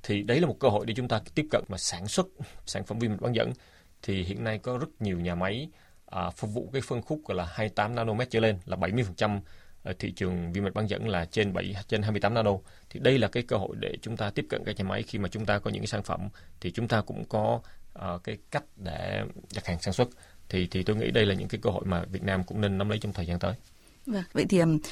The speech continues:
Speaker 2: để Việt Nam có thể in dấu đậm hơn trong, ờ, hệ sinh thái bán dẫn toàn cầu, cần có một lộ trình bài bản, không chỉ mỗi câu chuyện là về nguồn nhân lực.
Speaker 1: À, về mặt tổng thể thì tôi nghĩ là Việt Nam cần có cái chiến lược coi như là song hành đối với ngành công nghiệp vi mạch này. À, thứ nhất là vẫn tiếp tục thu hút các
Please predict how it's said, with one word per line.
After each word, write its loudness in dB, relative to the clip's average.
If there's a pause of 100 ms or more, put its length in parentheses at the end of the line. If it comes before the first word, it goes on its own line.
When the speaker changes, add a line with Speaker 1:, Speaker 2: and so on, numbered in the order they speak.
(260)
Speaker 2:
để 8
Việt 4
Nam 4
có 0
thể 0
in 4
dấu 2
đậm 0
hơn 2
trong, 0
ờ, 2
hệ 0
sinh -2
thái -4
bán -4
dẫn -6
toàn -2
cầu, 0
cần 6
có 0
một -2
lộ 0
trình -2 (200)
bài 4
bản, 0 (260)
không 8
chỉ 4
mỗi 0
câu 4
chuyện 0
là 0 (260)
về 4
nguồn 6
nhân 4
lực. 0 (600)
Speaker 1:
À, -4
về 6
mặt 4
tổng 4
thể 0
thì 2
tôi 2
nghĩ -2 (180)
là 2
Việt -2
Nam 2 (420)
cần 2
có -2
cái -2
chiến 0
lược 0
coi 0
như 0
là -4
song 4
hành 4 (400)
đối 0
với 0
ngành 0
công -4
nghiệp -6
vi -6
mạch 0
này. 4 (480)
À, -4
thứ 0
nhất 6 (160)
là 2
vẫn -2
tiếp -2
tục 0
thu 2
hút 2 (100)
các 6